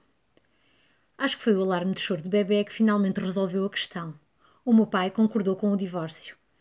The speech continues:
Estou incumbida de identificar o advogado indicado, alguém suficientemente autoritário para fazer frente ao exército de advogados que a Valentina tem ao abrigo do apoio jurídico, alguém que defenda a posição do meu pai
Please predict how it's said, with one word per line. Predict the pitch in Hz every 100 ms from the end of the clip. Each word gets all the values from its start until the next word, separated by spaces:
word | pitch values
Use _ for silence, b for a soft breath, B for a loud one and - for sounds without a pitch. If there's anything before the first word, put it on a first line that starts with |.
| _
Estou | - - 226
incumbida | 220 220 190 185 196 196 196 B B B
de | 196
identificar | 214 220 214 214 226 214
o |
advogado | 220 196 190 185 185
indicado, | 208 202 - 185 180 190 - b b -
alguém | 185 180
suficientemente | 170 175 - 180 165 185 180
autoritário | 180 180 175 190 185
para | 180 175
fazer | - 170 175
frente | - 190 185 170
ao |
exército | 175 180 180 - -
de | 190
advogados | 175 175 190 190 -
que | - 190
a |
Valentina | 180 185 185 196 190
tem | 202 190
ao | 185
abrigo | 170 180 180
do | 180 185
apoio | 185 185
jurídico, | 185 196 208 214 214 - B B B
alguém | 226 240 240
que | -
defenda | - 220 214
a | 208
posição | 196 185 - 208
do |
meu | 190 180
pai | 190 185